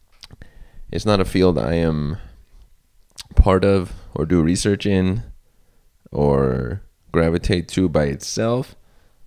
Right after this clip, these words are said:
but the people in it is where I go, and that's a nice style. Yes, and also to point out the individual,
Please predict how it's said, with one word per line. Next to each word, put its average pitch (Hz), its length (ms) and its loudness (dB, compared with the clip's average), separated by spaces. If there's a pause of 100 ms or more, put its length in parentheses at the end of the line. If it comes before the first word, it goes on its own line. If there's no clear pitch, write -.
(140)
but 78 280 -6
the 76 80 -6
people 85 400 -4
in 71 200 -4
it 69 280 -4 (460)
is 76 180 -12
where 73 180 0
I 62 100 -2
go, 65 440 -4 (880)
and 58 100 -8
that's 71 180 -6
a 67 40 -6
nice 69 240 -4
style. 71 520 -4 (1300)
Yes, 92 300 2 (100)
and 98 80 2
also 113 240 4
to 107 60 0
point 117 260 4
out 113 100 4
the 107 80 0
individual, 110 640 4